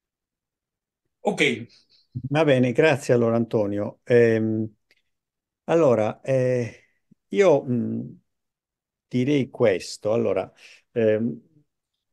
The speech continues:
Speaker 2: un po' tutti, ehm, sappiamo perché siamo qui, ecco, quindi Antonio ha fatto questa introduzione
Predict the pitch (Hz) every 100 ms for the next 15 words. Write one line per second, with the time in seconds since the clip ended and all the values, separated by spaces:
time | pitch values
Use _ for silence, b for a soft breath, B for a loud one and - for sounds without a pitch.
0 | _ - 143 135 175 175 175 - - 156
1 | 147 147 - 117 113 107 104 104 107 123
2 | - _ _ _ _ _ _ _ - 123
3 | 117 131 123 127 117 107 - 98 - 92
4 | 90 - 113 95 80 82 - 78 - 98
5 | 90 92 123 120 104 104 90 98 - 90
6 | 92 92 85 - 113 113 98 95 -